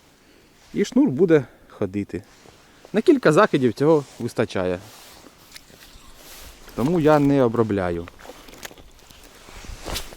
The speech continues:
Шнур, кільця взагалі це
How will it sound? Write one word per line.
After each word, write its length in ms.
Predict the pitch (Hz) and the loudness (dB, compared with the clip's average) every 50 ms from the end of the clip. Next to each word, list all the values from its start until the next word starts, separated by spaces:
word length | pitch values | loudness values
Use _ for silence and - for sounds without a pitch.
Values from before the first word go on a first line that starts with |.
| - - - - - - | -20 -20 -20 -18 -14 -12
Шнур, 420 | - - - 151 180 202 208 180 - - - - - - - _ _ _ _ _ _ _ - - - _ - _ - | -12 -6 -2 0 2 2 2 0 -4 -12 -20 -20 -20 -20 -20 _ _ _ _ _ _ _ -20 -20 -20 _ -20 _ -20
кільця 360 | - - 160 190 175 - 156 131 | -6 -2 0 0 0 2 0 2
взагалі 480 | 113 127 131 127 135 131 180 247 262 | 4 2 2 2 2 0 2 2 0
це 240 | - - 156 139 127 | 0 0 -2 -2 -2